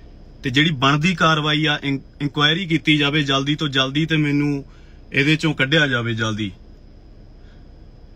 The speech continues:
ਜੇ ਮੈਂ ਗਲਤ ਆ, ਮੈਨੂੰ ਸਜ਼ਾ ਦਿੱਤੀ ਜਾਵੇ, ਜੇ ਮੈਂ ਸਹੀ ਆ, ਫਿਰ ਉਹਨਾਂ ਨੂੰ ਸਜ਼ਾ ਦਿੱਤੀ ਜਾਵੇ।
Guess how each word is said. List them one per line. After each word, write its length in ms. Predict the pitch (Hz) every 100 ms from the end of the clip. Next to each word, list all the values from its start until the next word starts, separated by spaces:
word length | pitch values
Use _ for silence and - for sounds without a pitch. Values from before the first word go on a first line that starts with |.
| -
ਜੇ 120 | 135
ਮੈਂ 140 | 180
ਗਲਤ 300 | 165 175 185
ਆ, 40 | 202
ਮੈਨੂੰ 220 | 196 175
ਸਜ਼ਾ 260 | 147 151 156
ਦਿੱਤੀ 300 | 156 190 185
ਜਾਵੇ, 380 | 180 185 156 131 - - - - - - - - - - - - - - -
ਜੇ 100 | 139
ਮੈਂ 160 | 165
ਸਹੀ 300 | - 151 202
ਆ, 160 | 202 139 - - - - - - - - - - - - - -
ਫਿਰ 200 | 160 156
ਉਹਨਾਂ 200 | 156 185
ਨੂੰ 80 |
ਸਜ਼ਾ 220 | 135 127 120
ਦਿੱਤੀ 280 | 117 139
ਜਾਵੇ। 220 | 123 98